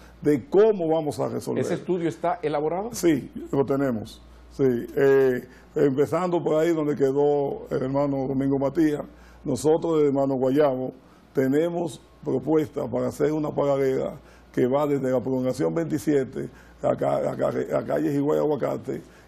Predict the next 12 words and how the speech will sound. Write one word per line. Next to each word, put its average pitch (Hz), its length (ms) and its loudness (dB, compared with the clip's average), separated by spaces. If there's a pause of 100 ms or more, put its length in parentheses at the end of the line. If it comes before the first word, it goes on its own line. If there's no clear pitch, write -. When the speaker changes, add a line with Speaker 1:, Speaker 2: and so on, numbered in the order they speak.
Speaker 1:
y 135 140 0
va 143 240 2
hasta 139 320 -2
la 131 100 0
Ribera, 123 500 2
que 113 100 -4
va 127 180 2
detrás 160 540 0 (360)
de, 135 720 2
de 123 380 2
operaciones 135 600 -2
especiales. 127 640 -4